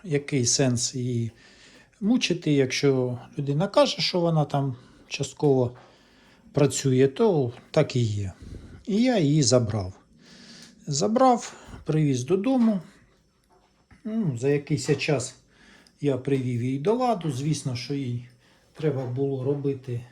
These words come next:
як зазвичай, всім апаратам треба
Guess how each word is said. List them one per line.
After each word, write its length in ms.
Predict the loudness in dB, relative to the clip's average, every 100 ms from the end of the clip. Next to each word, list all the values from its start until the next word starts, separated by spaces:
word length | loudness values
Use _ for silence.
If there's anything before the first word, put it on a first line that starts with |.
| _ -20 -20 -10
як 160 | -8 -6
зазвичай, 720 | -6 -6 -4 -6 -6 -8 -8 -10 -20 _ _ -20 -20 _
всім 320 | -14 -8 -8 -8
апаратам 680 | -6 -4 -4 -6 -6 -6
треба 460 | -6 -6 -6 -8 -10